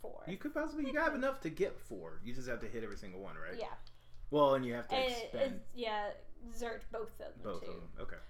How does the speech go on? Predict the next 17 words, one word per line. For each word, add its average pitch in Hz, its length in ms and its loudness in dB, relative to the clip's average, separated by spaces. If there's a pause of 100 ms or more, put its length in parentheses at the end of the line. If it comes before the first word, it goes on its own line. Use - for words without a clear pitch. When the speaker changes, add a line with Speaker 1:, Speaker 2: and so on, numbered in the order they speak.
(160)
Speaker 1:
But - 100 -2
you 277 60 2
know, 285 140 4 (180)
we'll 262 140 2
try - 280 -4
it. - 80 -4 (3250)
Speaker 2:
Oh, 156 100 2 (180)
okay. 120 280 -4
So - 140 -2
Speaker 1:
So - 40 2
Speaker 2:
there's 240 160 2
Speaker 1:
that - 80 0
gets - 140 2
Speaker 2:
one. 220 220 6
Speaker 1:
one. 339 80 0 (3250)
Speaker 2:
Nice. 131 640 10
Speaker 1:
Ah, 285 380 10